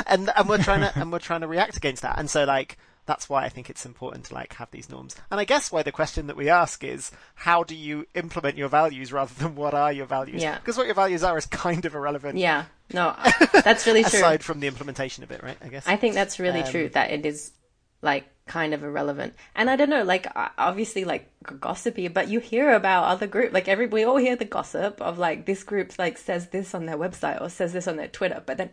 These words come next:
Speaker 2: actually, did you hear they did this? And it's like, "Oh my God, can you believe it?" And it's like, A, like, try to not be too judgmental of other people. Like, we're all trying to get by and we're all trying to organize,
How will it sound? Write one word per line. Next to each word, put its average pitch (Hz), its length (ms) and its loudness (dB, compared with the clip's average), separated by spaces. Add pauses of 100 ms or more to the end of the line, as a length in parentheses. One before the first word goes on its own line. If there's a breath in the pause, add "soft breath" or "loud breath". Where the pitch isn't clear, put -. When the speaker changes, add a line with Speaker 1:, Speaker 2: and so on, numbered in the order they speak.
Speaker 2:
actually, 214 380 -2
did 185 200 -6
you 185 80 -4
hear 214 320 0 (300 loud breath)
they 220 120 4
did 190 280 0 (140)
this? 185 420 2 (280 loud breath)
And 190 120 -2
it's 196 180 -2
like, 185 320 6 (300 loud breath)
"Oh 311 100 8
my 196 160 4
God, 196 320 6
can 247 160 0
you 247 140 2
believe 233 640 0
it?" 180 260 -2 (420 loud breath)
And 202 160 0
it's 220 200 -4
like, 262 280 -4
A, 269 300 6
like, 226 200 0
try 208 280 4
to 208 80 0
not 185 220 0
be 202 80 -2
too 202 160 -6
judgmental 226 580 0
of 220 80 0
other 208 140 0
people. 208 300 -4
Like, 156 180 -2
we're 160 80 6
all 160 100 4
trying 165 160 -8
to 151 60 -6
get 151 200 -4
by 196 260 4
and 175 120 0
we're 156 100 -2
all 151 60 -2
trying 151 220 -8
to - 60 -12
organize, 160 640 -2